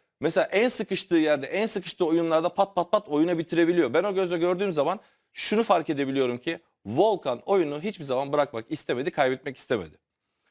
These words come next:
Ha şimdi o yüzden bunun bir tezgah olduğunu düşünüyorum. Şimdi sen gece adama gidersen,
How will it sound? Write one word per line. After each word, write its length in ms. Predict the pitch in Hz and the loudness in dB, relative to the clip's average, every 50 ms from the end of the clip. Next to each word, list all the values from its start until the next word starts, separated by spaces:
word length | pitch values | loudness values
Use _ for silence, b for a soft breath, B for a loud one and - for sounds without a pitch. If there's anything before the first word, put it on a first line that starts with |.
| _ - | _ -6
Ha 60 | 117 | -4
şimdi 200 | - - 170 196 | -2 -2 0 2
o 160 | - 185 208 262 | 2 2 2 2
yüzden 300 | 262 220 226 208 190 170 | 2 0 0 0 0 0
bunun 180 | 160 156 143 | -2 -2 -2
bir 80 | 135 120 | -2 -2
tezgah 340 | - 139 120 113 113 120 113 | -2 -2 -2 -2 0 -2 -2
olduğunu 240 | 104 98 101 92 87 | -2 -2 -4 -8 -8
düşünüyorum. 280 | - - 98 82 78 | -10 -10 -10 -10 -10
Şimdi 200 | - - 131 131 | -8 -8 -6 -2
sen 180 | - 165 170 175 | -2 -2 0 0
gece 200 | 170 180 175 185 | 0 0 0 0
adama 220 | 170 170 180 180 | 0 0 0 0
gidersen, 460 | 175 165 165 185 208 202 - - 113 | -2 0 0 0 0 0 -2 -6 -8